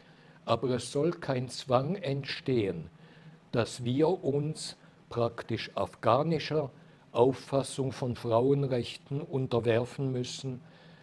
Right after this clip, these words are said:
arabischer Auffassung und so weiter,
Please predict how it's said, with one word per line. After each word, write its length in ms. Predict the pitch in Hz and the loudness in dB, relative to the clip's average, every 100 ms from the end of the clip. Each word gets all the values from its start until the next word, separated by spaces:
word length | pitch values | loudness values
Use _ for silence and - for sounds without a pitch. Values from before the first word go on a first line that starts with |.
| - - | -20 -2
arabischer 840 | 113 104 113 147 147 135 143 135 | 0 4 4 2 -2 -2 -2 0
Auffassung 960 | 120 131 127 - 123 117 - 143 139 143 - - - - - | 4 4 2 -2 0 0 -2 -2 -2 -4 -8 -20 -20 -14 0
und 260 | 123 143 | 2 2
so 220 | - 143 123 | 0 0 2
weiter, 500 | 120 120 - 135 | 0 -2 -4 -6